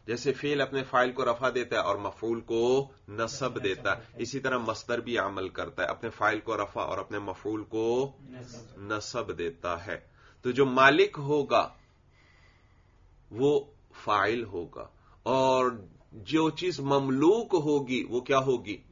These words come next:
Speaker 1: मफऊल। तो यहां देखो, शफीअ कौन है? मालिक है। और किस चीज का मालिक है? अद्दारा, ये क्या है? मफऊल। तो ये अद्दारा को नसब कौन दे रहा है?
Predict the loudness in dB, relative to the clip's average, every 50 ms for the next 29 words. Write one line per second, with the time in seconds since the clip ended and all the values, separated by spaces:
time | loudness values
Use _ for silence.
0 | -6 -4 -4 -4 -4 -4 -4 -2 -2 -4 -4 -6 -14 -16 -16 -6 -2 2 2 2
1 | 4 6 4 6 6 4 2 2 2 -2 -2 -2 -6 -14 -8 -4 2 2 2 2
2 | 2 0 2 4 4 4 2 2 4 6 6 6 6 2 0 2 4 4 4 2
3 | 0 -8 _ _ _ _ _ _ _ _ _ _ _ _ _ _ _ -12 -2 2
4 | 6 6 6 6 6 2 0 -2 -6 -8 -8 -8 -8 -16 -20 -20 -20 -10 0 2
5 | 2 2 2 0 -4 -4 -4 -2 -2 -4 0 4 4 6 6 8 6 6 6 4
6 | 2 -2 -2 0 0 0 -2 -4 -18 -12 2 6 6 6 6 4 -2 2 6 8
7 | 10 10 10 10 8 8 8 6 4 4 0 -12 _ _ -20 -14 -6 -6 -6 -2
8 | 2 4 4 6 6 6 4 4 2 0 -6 -16 -6 0 0 0 0 0 -2 2
9 | 4 4 2 2 0 -14 -14 -4 0 2 4 4 6 6 6 6 8 8 10 10
10 | 10 10 8 6 2 2 2 2 2 4 2 2 2 4 2 2 2 4 4 2
11 | 4 4 6 6 6 4 2 -2